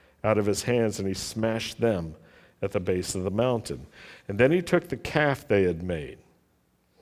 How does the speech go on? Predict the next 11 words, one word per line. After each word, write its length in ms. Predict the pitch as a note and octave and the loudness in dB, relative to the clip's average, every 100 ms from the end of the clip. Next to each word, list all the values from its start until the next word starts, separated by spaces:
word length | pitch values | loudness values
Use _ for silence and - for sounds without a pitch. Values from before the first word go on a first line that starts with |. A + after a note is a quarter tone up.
| - - - | -20 -18 -2
He 140 | A#2 | -2
burned 580 | G2+ G2 B2 D#3 F#3 E3 | -2 0 4 4 4 2
it 140 | C#3+ | 4
in 140 | C3+ C3 | 4 2
the 80 | |
fire, 640 | - - G#2+ E2+ E2 F2 - - - _ | -2 0 0 2 -4 -6 -10 -20 -20 _
he 120 | A2 | -4
ground 680 | A2 G#2+ A2+ C#3 E3 G3 F#3+ | -4 -2 4 6 6 4 6
it 160 | F3 C#3+ | 4 4
into 260 | D3+ C#3+ | 0 0
powder, 720 | D#3 - - C#3+ B2+ A#2 C2 | -4 -6 2 4 4 2 -4